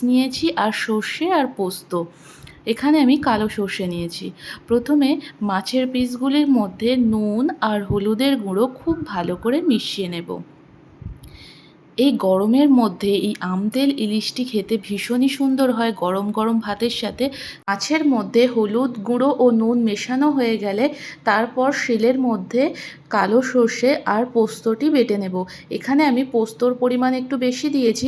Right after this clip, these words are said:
আর সর্ষের পরিমাণ কম দিয়েছি। তারপর ভা-, সর্ষে পোস্তটি একদম মিহি পেস্ট বানিয়ে নেব।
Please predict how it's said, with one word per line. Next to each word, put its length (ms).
আর 140
সর্ষের 460
পরিমাণ 440
কম 200
দিয়েছি। 400
তারপর 560
ভা-, 460
সর্ষে 340
পোস্তটি 540
একদম 440
মিহি 400
পেস্ট 300
বানিয়ে 320
নেব। 180